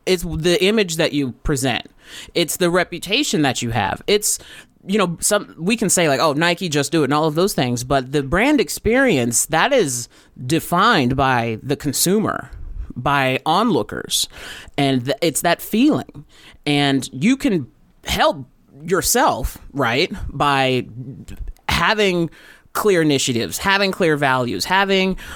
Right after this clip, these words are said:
um, something that everybody is on board with, not just something that you put on the, you know, the company refrigerator on a magnet or something, but actually something that you can illustrate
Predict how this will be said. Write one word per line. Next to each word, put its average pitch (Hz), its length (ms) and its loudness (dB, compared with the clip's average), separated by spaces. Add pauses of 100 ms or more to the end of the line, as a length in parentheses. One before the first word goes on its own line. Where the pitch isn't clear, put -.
(140)
um, 135 360 0
something 160 320 0
that 135 160 2
everybody 202 420 2
is 143 180 0
on 151 200 0
board 143 340 -6
with, - 260 -14
not 175 260 0
just 320 200 2
something 214 280 0
that 143 100 2
you 135 100 0
put 170 160 -2
on 135 160 2
the, 120 180 0
you 131 140 0
know, 120 80 0
the 117 100 -2
company 131 320 -2
refrigerator 117 680 0
on 113 80 0
a 107 40 0
magnet 117 480 0
or 110 60 2
something, 107 420 -2 (280)
but 160 100 2
actually 262 320 2
something 220 380 2
that 165 180 0
you 165 140 0
can 139 280 0 (440)
illustrate 143 680 0